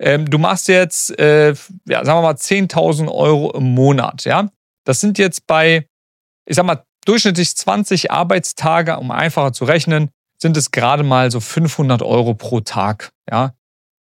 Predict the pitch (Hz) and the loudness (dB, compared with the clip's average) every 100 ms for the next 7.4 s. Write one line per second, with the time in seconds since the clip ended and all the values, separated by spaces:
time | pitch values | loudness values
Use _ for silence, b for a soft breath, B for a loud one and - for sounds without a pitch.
0 | _ _ _ _ _ - - 120 139 143 | _ _ _ _ _ -14 -4 0 2 0
1 | - - 131 120 123 123 135 120 120 117 | -6 -10 -4 -2 -2 -2 -2 -2 -2 0
2 | 117 113 123 131 120 120 - - 165 170 | 0 0 0 0 0 -4 -4 4 4 6
3 | 147 - 151 165 151 139 135 131 135 131 | 2 0 -4 0 2 2 2 2 2 2
4 | 139 123 139 147 143 180 - - 123 131 | 0 0 2 2 2 0 -2 -10 -2 0
5 | 180 _ _ _ _ 127 131 117 117 120 | 0 _ _ _ _ -2 0 0 0 0
6 | 117 - 147 139 127 120 131 127 - 120 | 0 -2 -2 0 2 2 0 0 -2 0
7 | 117 117 110 | 0 0 0